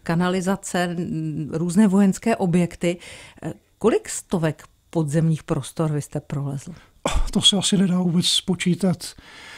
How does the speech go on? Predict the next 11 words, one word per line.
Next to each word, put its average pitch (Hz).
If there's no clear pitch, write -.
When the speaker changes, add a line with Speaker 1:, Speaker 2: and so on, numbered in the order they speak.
Speaker 2:
Abych 156
řekl 170
pravdu, 175
dělám 175
to 175
skoro 185
čtyřicet 175
let. -
Takže 175
v -
Čechách -